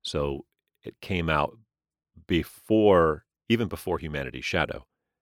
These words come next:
And the second one is from May twenty-fourth, a week before Future Proof, but apparently they already had the cards in hand somehow. And so,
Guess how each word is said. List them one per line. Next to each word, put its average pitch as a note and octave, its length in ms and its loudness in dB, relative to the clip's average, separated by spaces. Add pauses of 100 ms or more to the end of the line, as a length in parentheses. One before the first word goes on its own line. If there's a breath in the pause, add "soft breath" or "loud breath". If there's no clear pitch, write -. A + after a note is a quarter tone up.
(520)
And C#2+ 80 -12
the C#2+ 80 -10
second D3 400 0
one C2+ 400 -6
is C#2+ 460 -6 (340)
from D2 200 -4
May D2 120 -2
twenty-fourth, - 840 0
a F2 60 -12
week F#2+ 220 0
before C#2 320 -8 (240)
Future D#2 280 -10
Proof, D2 340 -8
but C2+ 120 -10
apparently D2 320 -6
they C#2 100 -6
already C2+ 180 -6
had B1+ 120 -6
the - 60 -16
cards D#2 300 -4
in C2+ 80 -12
hand B1 220 -12
somehow. B1 360 -14 (1300)
And F2 220 0
so, E2 540 0